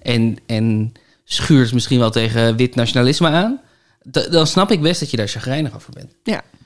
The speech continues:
Speaker 1: Dus één, misschien is het wel een Star Wars film voor mensen die niet van Star Wars houden.
Speaker 2: Ja, dat denk ik. Dat denk ik. Want dat was de eerste waar de, waarvan ik echt, waar ik enthousiast uitkwam.
Speaker 1: Ja.
Speaker 2: Ik bedoel, ik ben altijd wel onder de indruk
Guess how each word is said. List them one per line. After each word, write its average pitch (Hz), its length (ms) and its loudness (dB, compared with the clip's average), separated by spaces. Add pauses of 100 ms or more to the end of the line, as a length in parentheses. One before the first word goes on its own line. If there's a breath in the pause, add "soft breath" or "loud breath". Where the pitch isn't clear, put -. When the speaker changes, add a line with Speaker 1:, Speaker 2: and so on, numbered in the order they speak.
(120)
Speaker 1:
Dus 127 140 -8
één, 143 240 2
misschien 185 320 2
is 147 140 2
het 131 100 -4
wel 110 160 -2
een 110 80 -4
Star 135 160 2
Wars 123 160 0
film 98 140 -10
voor 113 100 -6
mensen 117 200 -4
die 113 100 -2
niet 117 160 -2
van 120 80 -10
Star 135 180 -4
Wars 120 220 -8
houden. 117 260 -16
Speaker 2:
Ja, 220 120 -2
dat 202 160 -2
denk 214 200 -2
ik. - 280 -16 (180)
Dat 220 120 -4
denk 196 180 -2
ik. 180 120 -12 (480)
Want 214 120 -6
dat 208 120 -4
was 202 140 -2
de 190 80 -2
eerste 208 280 -2
waar 196 140 0
de, 196 120 -4
waarvan 202 300 -4
ik 208 80 -4
echt, - 240 -10
waar 262 100 -12 (140)
ik 190 80 -4
enthousiast 202 420 -4
uitkwam. - 420 -10
Speaker 1:
Ja. 135 100 -4 (400 loud breath)
Speaker 2:
Ik - 60 -2
bedoel, 208 300 2
ik 247 100 -10
ben 202 140 -2
altijd 202 180 -2
wel 196 100 2
onder 202 240 0
de 175 120 0
indruk 196 480 0